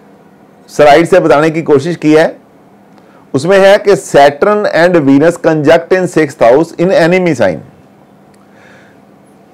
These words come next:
शुक्र और शनि किसी दुश्मन के घर में छठे घर में बैठे हों, किसी दुश्मन की राशि में छठे घर में बैठे हों, तब भी ऐसा हो जाता है।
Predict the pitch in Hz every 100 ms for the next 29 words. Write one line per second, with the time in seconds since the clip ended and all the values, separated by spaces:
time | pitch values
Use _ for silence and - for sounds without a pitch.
0 | _ _ - - 170 - 214 196 156 156
1 | 151 - 127 135 170 - _ _ _ _
2 | _ _ _ _ _ 151 220 185 147 143
3 | 185 185 185 139 113 117 143 202 - _
4 | _ _ _ _ _ _ - 160 208 175
5 | 135 123 92 90 67 53 _ _ _ _
6 | _ _ _ _ _ - _ _ _ 113
7 | 143 143 127 143 156 156 135 110 143 190
8 | 196 143 147 117 117 95 90 117 170 269
9 | _ _ _ _ _ _ _ _ - _
10 | 101 104 143 156 156 139 117 110 - 127
11 | 165